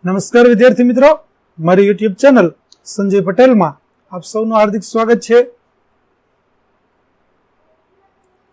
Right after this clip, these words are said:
મિત્રો, આજના વીડિયોની અંદર આપણે ધોરણ સાત, વિષય છે ગુજરાતી, જેનો પાઠ પાંચમો, જેનું નામ છે તમે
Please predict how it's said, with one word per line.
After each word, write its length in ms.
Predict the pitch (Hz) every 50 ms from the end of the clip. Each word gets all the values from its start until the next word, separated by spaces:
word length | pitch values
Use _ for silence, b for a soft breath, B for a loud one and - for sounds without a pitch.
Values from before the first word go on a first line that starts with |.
| _ _ _ _ _ _ _ _ _ _ _ _ _ 240
મિત્રો, 420 | 254 - 285 233 196 202 - - _
આજના 380 | - 220 226 214 208 254 320 330
વીડિયોની 480 | 294 302 285 302 302 311 311 285 302 311
અંદર 340 | 311 294 247 220 185 175 - _ _ _
આપણે 280 | - 196 196 247 254 247
ધોરણ 360 | 180 139 156 170 190 226 240
સાત, 400 | 254 254 - 320 311 254 180 - - _ _ _ _ _ _ -
વિષય 360 | 165 185 208 - - 262 277
છે 200 | 233 - 247 269
ગુજરાતી, 720 | 254 208 220 196 170 214 240 269 302 - - 220 156 - - _ _ _ _ _ _ _
જેનો 240 | 139 190 196 226 233
પાઠ 380 | - - 214 208 220 190 -
પાંચમો, 640 | 208 185 - 226 220 247 - 302 285 302 233 180 175
જેનું 380 | 180 156 143 156 196 214 226
નામ 200 | 220 226 226 233
છે 160 | 233 - 254 262
તમે 500 | 254 - 233 226 240 262 269 240 -